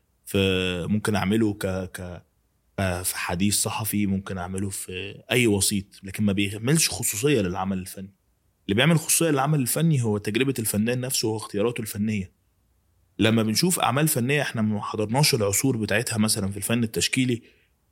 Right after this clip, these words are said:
على سبيل المثال، لو شفت مثلًا، آه، لوحات لأي م-، آه، فنان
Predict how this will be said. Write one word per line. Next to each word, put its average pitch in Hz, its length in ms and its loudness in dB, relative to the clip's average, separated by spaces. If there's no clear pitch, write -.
على 98 100 0
سبيل 117 280 2
المثال، 113 400 4
لو 101 120 2
شفت 113 300 -2
مثلًا، 98 720 2
آه، 90 300 -8
لوحات 110 380 0
لأي 101 440 2
م-، 101 240 0
آه، 95 220 -4
فنان 101 680 2